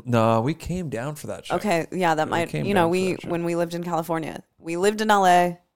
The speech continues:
Speaker 1: But it was shortly
Speaker 2: But
Speaker 1: after
Speaker 2: anyway, it was,
Speaker 1: we
Speaker 2: yeah, it
Speaker 1: moved.
Speaker 2: was shortly after that. And, uh, so when you get to play places like that, it's really like a, a pinch yourself type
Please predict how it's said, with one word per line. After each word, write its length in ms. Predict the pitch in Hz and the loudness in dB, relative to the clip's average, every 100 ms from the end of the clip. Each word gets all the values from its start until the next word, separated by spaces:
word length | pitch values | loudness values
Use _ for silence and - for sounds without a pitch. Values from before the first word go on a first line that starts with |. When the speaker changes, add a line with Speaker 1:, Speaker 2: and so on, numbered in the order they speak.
| _ _ _ _ - | _ _ _ _ 2
Speaker 1:
But 80 | 127 | 2
it 20 | |
was 80 | 123 | 4
shortly 320 | - 160 123 | 4 4 6
Speaker 2:
But 100 | 180 | 4
Speaker 1:
after 40 | 180 | 4
Speaker 2:
anyway, 220 | 175 165 160 | 4 4 4
it 60 | |
was, 80 | 165 | 2
Speaker 1:
we 80 | 208 | 2
Speaker 2:
yeah, 60 | 175 | 2
it 20 | |
Speaker 1:
moved. 40 | 160 | 2
Speaker 2:
was 80 | |
shortly 340 | - 175 165 170 | 2 2 4 2
after 320 | 160 165 160 | 0 0 -2
that. 300 | 156 147 - _ - | 0 -2 -6 _ -2
And, 160 | 160 | 2
uh, 380 | 165 160 151 143 147 _ _ _ | 4 6 4 0 -10 _ _ _
so 320 | - - 214 208 | -8 4 6 6
when 140 | 220 | 4
you 100 | 233 | 4
get 120 | 220 | 4
to 60 | 208 | 4
play 240 | - 175 | 2 2
places 440 | 180 196 190 190 196 | 4 0 0 0 0
like 180 | 190 | 0
that, 300 | 185 190 180 - | 2 2 2 0
it's 240 | 160 - | -6 -4
really 300 | 170 170 170 | 0 0 2
like 260 | 160 156 156 | 0 0 0
a, 320 | 147 143 - | 0 0 0
a 100 | 147 | -2
pinch 360 | - 175 156 - | -2 -4 -4 -4
yourself 380 | 147 - 139 - | -4 -4 -6 -4
type 200 | 135 | -6